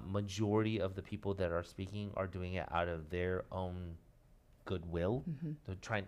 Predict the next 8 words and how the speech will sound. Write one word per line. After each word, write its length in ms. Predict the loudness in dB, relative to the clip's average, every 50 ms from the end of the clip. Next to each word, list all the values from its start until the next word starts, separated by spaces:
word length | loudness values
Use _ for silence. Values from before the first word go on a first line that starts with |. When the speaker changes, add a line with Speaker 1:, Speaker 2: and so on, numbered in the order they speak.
| -4 -4
Speaker 1:
educate. 640 | -4 -4 -4 -6 -8 -4 0 0 2 2 0 -2 -8 -18 -20 -20 -20 -20 -14
Hopefully 360 | -2 -2 -2 -2 0 -2 -2
you 160 | 2 2 2 4
guys 440 | 6 6 6 6 2 -4 -12 -8 2 4
that 180 | 4 4 4 4
are 260 | 4 4 4 4 2
starting 360 | -2 2 2 2 4 4 2 0
to 180 | 0 0 0